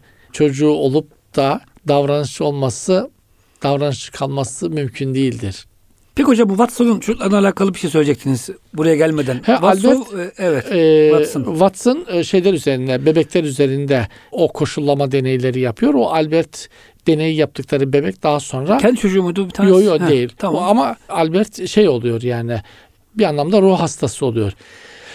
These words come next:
Speaker 1: Watson, e, ikinci evliliğini asistanıyla yapıyor. Hatta a-, asistanıyla olan ilişkisi de, e, gayrimeşru, e, olduğu için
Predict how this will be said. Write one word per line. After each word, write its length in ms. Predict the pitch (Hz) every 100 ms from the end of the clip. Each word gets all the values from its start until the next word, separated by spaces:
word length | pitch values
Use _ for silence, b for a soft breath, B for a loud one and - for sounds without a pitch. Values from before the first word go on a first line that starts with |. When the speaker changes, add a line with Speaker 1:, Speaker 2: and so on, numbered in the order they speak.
| B
Speaker 1:
Watson, 600 | B 185 185 - 262 330 220
e, 260 | 175 156 147 -
ikinci 500 | - - 214 196 262
evliliğini 520 | 170 165 165 214 285
asistanıyla 640 | 170 - - 196 202 175
yapıyor. 640 | 123 104 - 170 254 - - b b b _ - -
Hatta 260 | 165 - 147
a-, 120 | 151 143
asistanıyla 640 | - - 151 - 170 160 156
olan 240 | 151 160
ilişkisi 600 | 156 151 139 - - 175
de, 240 | 151 127 131
e, 160 | 160 135
gayrimeşru, 800 | 143 143 151 139 - 165 127 - 151
e, 40 |
olduğu 440 | 127 135 135 147
için 420 | 226 - - 104